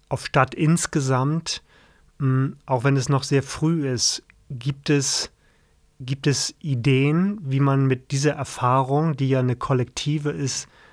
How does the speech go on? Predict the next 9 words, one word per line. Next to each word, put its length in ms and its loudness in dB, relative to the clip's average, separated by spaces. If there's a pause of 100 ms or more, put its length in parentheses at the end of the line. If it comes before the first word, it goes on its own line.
(560)
umgeht? 1000 0 (280)
Es 120 -10
gibt 200 -4
einige, 440 2
die 100 -2
sagen, 420 4
das 220 -2
ist 220 -8
vielleicht 640 0